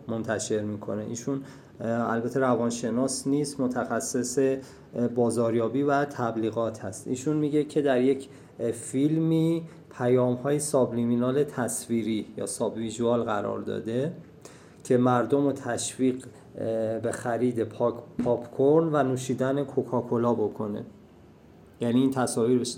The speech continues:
به شکل فلش، طوری که فرد اینو نمی‌دیده، یک لحظه بوده اما، اه، وارد ذهن ناخودآگاه فرد می‌شده. به این شکل، اه، این تلقین رو در واقع وارد ذهن مردم می‌کنه و ایشون،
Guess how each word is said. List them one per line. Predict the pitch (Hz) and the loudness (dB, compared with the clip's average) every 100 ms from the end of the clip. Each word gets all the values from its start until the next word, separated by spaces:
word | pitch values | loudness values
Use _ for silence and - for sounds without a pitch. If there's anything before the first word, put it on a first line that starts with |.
| - | -6
به | |
شکل | 120 127 117 120 | -4 -2 -2 -4
فلش، | 117 117 110 120 143 - | -2 -2 0 0 -2 -2
طوری | 135 131 | 2 2
که | 131 131 | 0 -4
فرد | - 127 135 135 - - - - | 0 2 2 -2 -14 -20 -20 -6
اینو | 127 131 | -2 0
نمی‌دیده، | 131 151 180 175 185 170 180 180 185 - - - - - - - 127 | 2 4 4 2 2 4 4 4 2 -6 -18 -20 -20 -20 -20 -10 0
یک | 147 151 | 0 2
لحظه | 180 165 151 175 | 0 0 0 0
بوده | 165 165 | 0 0
اما، | 147 151 156 156 160 - - - | 0 0 0 -2 -4 -12 -16 -4
اه، | 127 | 0
وارد | 120 127 120 | 2 2 2
ذهن | 120 131 123 123 | 2 2 2 0
ناخودآگاه | 120 120 120 117 117 127 | 0 -2 -2 0 0 -2
فرد | 131 131 113 104 | -2 0 0 0
می‌شده. | 104 - 101 | -8 -4 -4
به | 104 | 0
این | 127 135 | 0 0
شکل، | - 151 151 - - - - | 2 0 0 -10 -18 -18 -6
اه، | 120 113 113 110 107 107 101 - - - - - - - - | -2 -2 -2 0 0 -2 -4 -8 -14 -20 -20 -20 -20 -12 -2
این | 143 | 0
تلقین | 131 123 123 117 135 143 | 2 0 2 2 0 2
رو | 151 | 2
در | 135 | 4
واقع | 113 120 127 | 4 4 4
وارد | 120 120 | 4 4
ذهن | 127 127 123 131 | 2 2 0 0
مردم | 120 113 117 143 | 0 0 -2 -2
می‌کنه | 160 156 160 156 | -4 -4 -2 0
و | |
ایشون، | 143 127 127 151 | 0 0 -2 -6